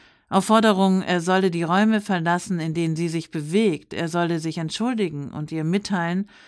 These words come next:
ob er auch anderen Frauen gegenüber übergriffig gewesen sei,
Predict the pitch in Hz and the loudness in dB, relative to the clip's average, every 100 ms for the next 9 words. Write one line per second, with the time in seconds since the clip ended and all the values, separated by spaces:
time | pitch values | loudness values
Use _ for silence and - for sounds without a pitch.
0 | - _ _ _ 202 196 - 180 202 233 | -20 _ _ _ 0 2 2 2 2 2
1 | 254 196 175 180 165 165 156 151 151 160 | 2 0 0 -2 0 0 -2 -2 -2 -2
2 | - 247 294 269 185 156 147 143 131 - | 0 2 2 2 0 -4 -4 -6 -10 -10
3 | 135 147 139 139 135 135 139 180 | -6 -4 -4 -6 -4 -6 -6 -8